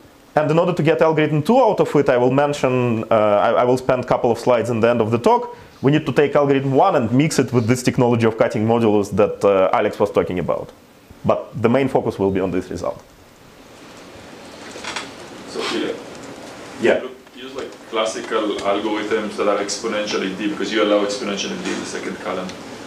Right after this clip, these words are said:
Speaker 1: But only for preprocessing, not on
Speaker 2: Not only the time, but also the process-, preprocessing space?
Speaker 1: Mm. Well, it's a little bit, what do you mean by preprocessing space? So,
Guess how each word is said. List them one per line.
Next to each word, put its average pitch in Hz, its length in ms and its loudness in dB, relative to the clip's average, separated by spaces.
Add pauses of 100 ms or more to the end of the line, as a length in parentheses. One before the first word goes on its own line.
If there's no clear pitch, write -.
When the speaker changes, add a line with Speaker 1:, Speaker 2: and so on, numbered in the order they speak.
(320)
Speaker 1:
But 180 140 4
only 202 160 2
for 214 120 2
preprocessing, 185 580 0
not 120 180 2
on 131 340 -2
Speaker 2:
Not 131 160 -8
only 127 160 -8
the 120 160 -8
time, 123 220 -2
but 120 80 -2
also 113 240 0
the - 20 -8
process-, 110 320 -4 (120)
preprocessing 107 580 -8
space? - 600 -6 (2000)
Speaker 1:
Mm. 233 360 0 (1300)
Well, 147 560 4 (1160)
it's 208 180 2
a 247 40 4
little 269 180 4
bit, 226 260 0
what 220 180 4
do 240 60 4
you 226 60 4
mean 190 140 4
by 160 100 4
preprocessing 143 480 0
space? 92 320 2
So, - 260 0